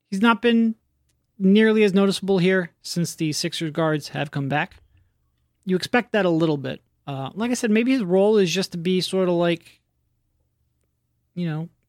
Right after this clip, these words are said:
competent guy who can eat some minutes when Harden and Maxey are there, who can then step up in a pinch. Maybe that's just what he is for this team.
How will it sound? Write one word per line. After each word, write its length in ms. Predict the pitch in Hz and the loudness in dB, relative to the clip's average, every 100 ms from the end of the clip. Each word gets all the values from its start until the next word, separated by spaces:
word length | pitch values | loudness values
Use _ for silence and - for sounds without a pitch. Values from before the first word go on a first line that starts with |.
| _ _ _ _ _ _ _ _ _ | _ _ _ _ _ _ _ _ _
competent 460 | - 190 196 214 202 | -2 0 0 0 0
guy 500 | 185 180 196 214 190 _ _ _ _ - | 0 0 0 -4 -10 _ _ _ _ -10
who 80 | 175 | -4
can 160 | 175 | 0
eat 140 | 180 - | 0 0
some 160 | 175 | -2
minutes 480 | 180 190 - - - | 0 -2 -6 -16 -16
when 120 | - 160 | -6 0
Harden 240 | 165 170 | 0 0
and 100 | 170 | 0
Maxey 300 | 170 165 180 | 0 -2 -2
are 60 | 170 | 0
there, 300 | 170 208 - _ _ _ _ _ _ - | 0 -4 -8 _ _ _ _ _ _ -6
who 60 | |
can 120 | 160 | 0
then 140 | 170 160 | 0 0
step 280 | - 170 175 | -2 -2 -2
up 140 | 165 | -4
in 80 | 170 | -4
a 40 | |
pinch. 320 | - 190 - | -2 -4 -4
Maybe 180 | - 147 | -8 -6
that's 160 | 165 156 | -4 -4
just 220 | 165 - _ - | -8 -12 _ -8
what 120 | 160 | -2
he 80 | 156 | -2
is 100 | 160 | -2
for 100 | 143 | -6
this 140 | 135 | -10
team. 240 | - 147 | -10 -12